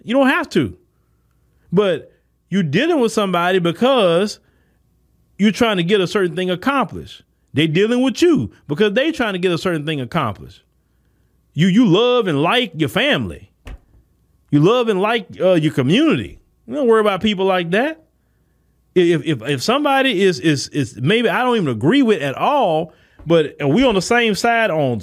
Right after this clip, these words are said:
on one issue, I can get with you on that one issue alone. After that, I walk away from you because we both get what we want at the same time. And to the black people who are taking a stand like that and who understand the enemy of my enemy is my friend,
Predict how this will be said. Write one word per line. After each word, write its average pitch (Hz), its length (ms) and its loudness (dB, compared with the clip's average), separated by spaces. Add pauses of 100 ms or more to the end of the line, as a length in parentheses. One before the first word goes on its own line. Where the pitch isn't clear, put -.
on 107 260 -4
one 226 220 4
issue, 311 500 2 (680)
I 233 140 -2
can 240 200 -4
get 277 160 -2
with 208 220 -2
you 196 80 2
on 175 60 -2
that 135 80 -2
one 143 240 2
issue 143 320 0
alone. 185 360 2
After 180 220 0
that, 254 100 4
I 185 40 -2
walk 165 240 -2
away 214 200 2
from 113 260 -2
you 98 80 -8
because 131 320 0
we 123 320 0
both 190 360 0
get 156 160 0
what 131 80 -2
we 208 120 2
want 156 420 0
at 139 100 -6
the 139 80 -6
same 160 320 -2
time. 254 400 -4 (1120)
And 160 200 -2
to 208 80 0
the 165 80 -2
black 175 280 -2
people 180 220 0
who 208 200 0
are 202 460 2
taking 151 360 -2
a 113 40 -6
stand 151 420 -2
like 131 260 0
that 135 340 -2 (180)
and 123 80 0
who 202 180 4
understand 220 560 0
the 147 100 -2
enemy 175 360 2
of 151 120 2
my 147 200 0
enemy 156 340 0
is 143 120 2
my 135 160 -2
friend, 170 580 0